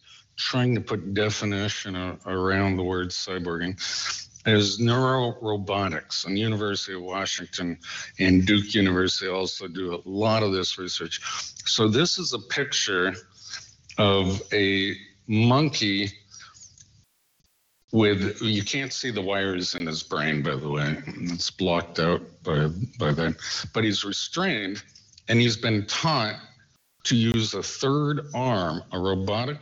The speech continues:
arm, to grab a marshmallow and feed, and grab it and feed. I mean, isn't that bizarre? The monkey's brain rewired so it can feed with a robot arm.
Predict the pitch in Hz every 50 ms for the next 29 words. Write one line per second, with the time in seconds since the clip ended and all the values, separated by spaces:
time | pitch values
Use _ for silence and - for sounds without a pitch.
0 | - - - 117 117 104 101 95 92 92 95 87 - - - - - - _ _
1 | _ _ - - 113 107 107 107 110 113 113 113 117 107 104 104 110 117 117 -
2 | - - 104 92 87 85 90 90 95 101 - - 95 92 82 - - - 104 101
3 | 85 76 73 76 - - - _ - _ - - - - - - - - - _
4 | _ - 98 98 92 95 98 104 101 87 85 87 - - - 95 92 87 - -
5 | 101 98 85 82 78 - - 101 104 104 101 101 101 101 107 120 123 127 127 143
6 | 151 139 139 131 - - 107 98 104 101 95 95 101 101 110 123 131 143 139 135
7 | - - - _ _ - 92 98 101 101 104 107 131 123 - - 131 123 120 113
8 | 113 113 113 113 110 104 98 95 90 90 95 110 131 143 147 135 123 127 123 110
9 | 104 95 87 87 87 - - - - - - - - - - - - 107 101 101
10 | 101 - 113 101 95 92 92 85 85 - _ - 123 120 120 120 117 104 101 101
11 | 95 87 82 90 98 110 110 95 87 82 80 78 76 71 69 71 -